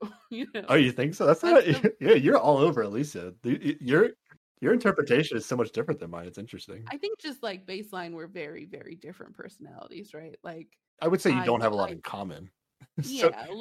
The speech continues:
Speaker 2: you
Speaker 1: like
Speaker 2: probably don't hang out or interact with people that are like Alicia very often.
Speaker 1: Y-, yeah, I don't hang
Speaker 2: I
Speaker 1: out with, like,
Speaker 2: probably have
Speaker 1: sports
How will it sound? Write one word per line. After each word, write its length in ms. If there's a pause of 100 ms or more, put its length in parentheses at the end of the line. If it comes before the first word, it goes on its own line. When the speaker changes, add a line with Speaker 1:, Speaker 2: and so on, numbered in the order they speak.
(160)
Speaker 2:
you 80
Speaker 1:
like 0
Speaker 2:
probably 200
don't 160
hang 180
out 280 (100)
or 260 (340)
interact 420
with 220
people 240
that 120
are 100
like 280
Alicia 520
very 260
often. 540
Speaker 1:
Y-, 400
yeah, 340
I 40
don't 200
hang 140
Speaker 2:
I 40
Speaker 1:
out 60
with, 100
like, 140
Speaker 2:
probably 40
have 220
Speaker 1:
sports 240